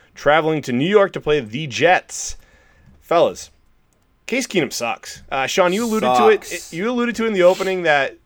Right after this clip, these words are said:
Speaker 1: that, that miss to Demaryius Thomas is the reason why you didn't win your game against your brother.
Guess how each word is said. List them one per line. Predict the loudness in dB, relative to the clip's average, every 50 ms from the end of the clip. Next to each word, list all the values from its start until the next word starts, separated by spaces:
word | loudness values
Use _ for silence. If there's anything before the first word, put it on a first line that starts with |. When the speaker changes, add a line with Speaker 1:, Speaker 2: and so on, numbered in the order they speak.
| _ -4
Speaker 1:
that, | -4 -2 0
that | 0 -2 -2 0
miss | 0 -2 -2 -2 -4 -8
to | -12 -10
Demaryius | -8 -6 -4 -2 -2 -2 -4 -4
Thomas | -4 -4 -4 -4 -4 -6 -8 -10
is | -10
the | -8 -6
reason | -6 -6 -6 -6 -6 -4
why | -2 0 2 2 2 0
you | 0 -2 -4 -4 -4
didn't | -4 -4 -6 -6
win | -6 -6 -6
your | -6 -6 -6 -6
game | -6 -8 -6 -6 -6
against | -6 -8 -8 -8 -10
your | -8 -4
brother. | -4 -2 -2 -2 -4 -6